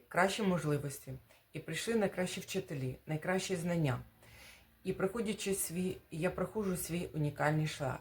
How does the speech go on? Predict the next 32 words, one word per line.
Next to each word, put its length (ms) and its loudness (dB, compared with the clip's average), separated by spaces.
шлях. 320 -4
І 60 -4
маю 240 4
багато 380 2
кейсів, 420 -4
як 240 0
не 100 2
потрібно 500 -2
робити, 440 -8
і 100 -8
як 220 -4
потрібно 460 -2
робити, 360 -6
базуючись 640 0
на 80 0
власному 540 2
досвіді. 540 -8
Світ 380 -2
мені 240 2
відкрився 640 0
зовсім 520 2
з 140 -2
іншого 560 0
боку, 440 0
багатогранний, 760 2
про 120 -2
який 240 0
навіть 380 4
я 120 0
і 180 -4
не 160 6
замислювалася. 840 -2